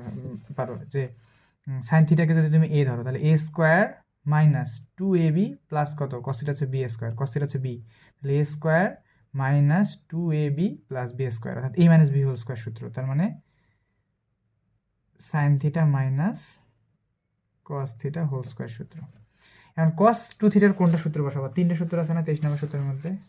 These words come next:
Cos টু theta-র মধ্যে আমি যে এই সূত্রটা বসাবো, cos square theta minus sin square theta। বুঝছো? কেন বসাবো? তার কারণ হচ্ছে গিয়ে যাতে উপরেরটার সাথে কাটাকাটি করি। তাহলে cos theta, টু theta-র সূত্র হচ্ছে কি? যে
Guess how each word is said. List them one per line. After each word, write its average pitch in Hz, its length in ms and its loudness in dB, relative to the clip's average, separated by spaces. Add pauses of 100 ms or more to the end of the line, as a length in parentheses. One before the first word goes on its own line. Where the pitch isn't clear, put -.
(140)
Cos 143 140 -8 (120)
টু 143 60 -8
theta-র 139 300 -6
মধ্যে 139 340 -6
আমি 139 220 -2
যে 135 60 0
এই 135 80 0
সূত্রটা 127 360 -8
বসাবো, 120 300 -12
cos 139 180 -8
square 143 340 -6
theta 156 180 -2
minus 139 220 -4
sin 123 140 -8
square 117 260 -12
theta। 113 160 -10 (100)
বুঝছো? 160 220 -4 (540)
কেন 165 160 2
বসাবো? 170 300 -2
তার 160 200 -6
কারণ 143 200 0
হচ্ছে 147 280 -2
গিয়ে 165 160 -4
যাতে 151 160 0
উপরেরটার 135 280 -2
সাথে 131 160 -8
কাটাকাটি 131 400 -6
করি। 113 140 -12
তাহলে - 760 -14
cos 147 180 -2
theta, 151 340 -4
টু 156 80 -2
theta-র 151 220 2
সূত্র 151 280 -2
হচ্ছে 151 240 -4
কি? 180 240 -4 (640)
যে 143 320 -6